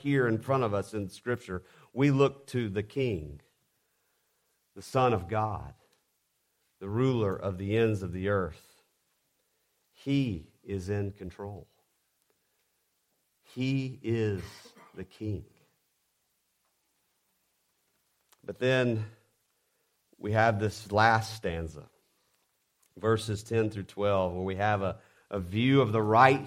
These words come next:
here and now. Lest we miss the whole point of this psalm, it's all nicely packaged for us in this remaining stanza, verses ten through twelve.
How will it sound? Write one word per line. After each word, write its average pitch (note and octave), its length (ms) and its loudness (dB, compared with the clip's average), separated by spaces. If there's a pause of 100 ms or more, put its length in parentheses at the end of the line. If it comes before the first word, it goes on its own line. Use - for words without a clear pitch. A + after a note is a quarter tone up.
here B2 280 2
and G#2 120 0
now. F2+ 360 -4 (1900)
Lest C3+ 480 4
we C3+ 200 6
miss D3 360 8
the B2 140 4
whole F3+ 340 6
point A2 640 -2 (640)
of A#2+ 320 6
this B2 220 0
psalm, E2 560 2 (440)
it's - 260 -12
all C#3+ 680 8
nicely B2 640 0
packaged A#2 640 0
for F#2+ 280 -2
us - 180 -10
in F#2+ 100 -6
this F#2+ 180 -8
remaining G#2 460 -2
stanza, F2+ 540 -6
verses F2 580 -10
ten G2+ 380 -4
through F#2 320 -8
twelve. D2 480 -14